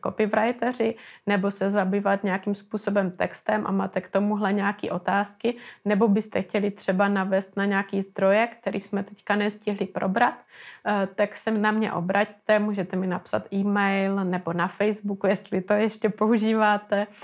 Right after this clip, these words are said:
nebo na LinkedInu. A nebojte se mě na cokoliv zeptat a pokud budu vědět, tak vám moc ráda poradím.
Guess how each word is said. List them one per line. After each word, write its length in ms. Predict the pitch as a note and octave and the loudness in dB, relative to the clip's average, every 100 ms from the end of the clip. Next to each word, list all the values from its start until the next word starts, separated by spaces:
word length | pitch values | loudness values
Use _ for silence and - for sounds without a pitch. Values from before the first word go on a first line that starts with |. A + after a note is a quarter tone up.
| - - G3 | -18 -6 0
nebo 280 | G#3 F#3+ | 2 2
na 140 | G#3 F#3 | 0 0
LinkedInu. 760 | F#3 G#3 G#3 G3+ A3+ A#3 B3+ - - - - - | 0 -2 -2 0 2 2 -2 -10 -20 -20 -8 0
A 420 | F#3+ F#3+ F#3+ - | 4 4 2 0
nebojte 460 | G#3+ G#3+ A3 A3 G3+ | 0 2 0 0 -4
se 160 | - | -2
mě 280 | G3+ G3 F#3+ | 0 2 0
na 160 | F#3+ G3+ | -2 -2
cokoliv 400 | G3+ G3+ A3+ F#3+ | -2 0 0 0
zeptat 460 | F3+ - G#3+ G#3+ | -2 0 0 2
a 120 | G3 F#3 - _ - | 0 -4 -10 _ -4
pokud 280 | G3+ A3+ F#3+ | -2 0 0
budu 240 | G#3+ G3 | 0 0
vědět, 360 | F#3 - G3+ G#3 | 0 0 0 0
tak 180 | F#3+ | -2
vám 240 | F3+ F3+ F#3 | 0 0 0
moc 240 | F3+ F#3 | -2 -4
ráda 260 | F#3 F#3 F3+ | -4 -2 -2
poradím. 760 | - E3+ E3+ E3+ F3+ E3+ F#3 | -4 -2 -2 -2 -4 -4 -6